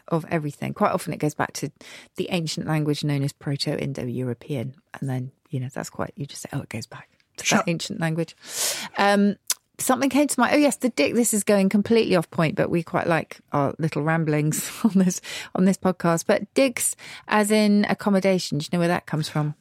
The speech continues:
Speaker 2: Oh.
Speaker 1: That's not Irish.
Speaker 2: Diggings, where you dig
Speaker 1: Yes.
Speaker 2: yourself in to sleep the
Speaker 1: Diggings.
Speaker 2: night?
Speaker 1: And do you know where they originated?
Speaker 2: No.
Speaker 1: Uh, during the California Gold Rush, where people, prospectors,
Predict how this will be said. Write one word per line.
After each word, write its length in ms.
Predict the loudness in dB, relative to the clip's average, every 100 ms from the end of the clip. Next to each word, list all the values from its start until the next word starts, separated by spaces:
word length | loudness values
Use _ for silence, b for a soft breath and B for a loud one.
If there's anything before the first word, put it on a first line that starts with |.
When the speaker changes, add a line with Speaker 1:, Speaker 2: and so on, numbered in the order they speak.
| -6
Speaker 2:
Oh. 300 | -2 -2 -4 -2
Speaker 1:
That's 180 | 0 4
not 460 | 4 4 0 -10 -12 _ -4
Irish. 480 | -2 0 -2 -4 -8 _ 0
Speaker 2:
Diggings, 720 | 4 6 4 2 0 0 -2 0
where 140 | 4 4
you 100 | 6
dig 200 | 6 6
Speaker 1:
Yes. 160 | 6
Speaker 2:
yourself 260 | 4 4 4
in 260 | 4 4 2
to 200 | 0 0
sleep 300 | -4 -4 2
the 100 | 4
Speaker 1:
Diggings. 220 | 6 4
Speaker 2:
night? 220 | 4 4
Speaker 1:
And 80 | 2
do 80 | 2
you 40 |
know 120 | 2 4
where 120 | 4
they 160 | 4
originated? 680 | 2 0 2 2 2 2 0 2
Speaker 2:
No. 280 | 2 2 0 -4 0
Speaker 1:
Uh, 140 | 0
during 160 | 2 0
the 80 | 0
California 520 | 0 0 2 0 0
Gold 360 | 2 2 2 0
Rush, 380 | -4 -4 -8 -10 B B B B
where 280 | 2 2
people, 480 | 4 0 2 2 2
prospectors, 920 | 2 -4 -2 -4 -4 -2 0 0 -6